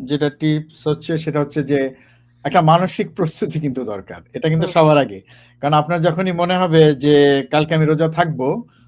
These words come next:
Speaker 1: তখন কিন্তু এক ধরনের প্রস্তুতি শুরু হয়ে যায় এবং সেটা একটা বড় বিষয় কিন্তু।
Speaker 2: হুম।
Speaker 1: আ-, আর, আহ, তারপরে বাকি, বাকি, আহ, বিষয়ের মধ্যে আছে যেমন, আহ, আমি সেহরিতে কি ধরনের খাবার খাবো, তারপর ইফতারিতে কি ধরনের খাবার খাবো, সেটা একটা বিষয় থাকে।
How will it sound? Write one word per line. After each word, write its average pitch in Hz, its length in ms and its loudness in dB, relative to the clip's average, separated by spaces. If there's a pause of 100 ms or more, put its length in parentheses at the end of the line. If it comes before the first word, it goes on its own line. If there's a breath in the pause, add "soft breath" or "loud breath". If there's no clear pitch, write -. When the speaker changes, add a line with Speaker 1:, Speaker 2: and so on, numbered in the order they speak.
(160)
Speaker 1:
তখন 185 220 0
কিন্তু 190 180 -2
এক 180 100 0
ধরনের 180 220 -2
প্রস্তুতি 165 380 -8
শুরু 190 260 -2
হয়ে 139 220 0
যায় 165 240 -2
এবং 160 300 -2 (440 loud breath)
সেটা 214 240 2
একটা 226 160 2
বড় 175 280 6
বিষয় 175 280 0
কিন্তু। 123 300 -8
Speaker 2:
হুম। - 800 -20
Speaker 1:
আ-, 156 260 -4
আর, 185 400 6
আহ, 180 380 8 (580)
তারপরে 196 380 4
বাকি, 180 240 2
বাকি, 175 360 -2
আহ, 165 600 -2
বিষয়ের 160 340 0
মধ্যে 170 540 -2
আছে 156 680 0
যেমন, 147 460 0
আহ, 139 300 0
আমি 143 320 -4
সেহরিতে 143 640 -2
কি 143 220 -8
ধরনের 135 320 -4
খাবার 127 280 -4
খাবো, 127 480 -6 (580 soft breath)
তারপর 131 300 -2
ইফতারিতে 135 440 -6
কি 131 160 -6
ধরনের 127 320 -6
খাবার 127 280 -6
খাবো, 123 260 -4
সেটা 160 260 -6
একটা 160 200 -6
বিষয় 151 240 -4
থাকে। 160 380 -6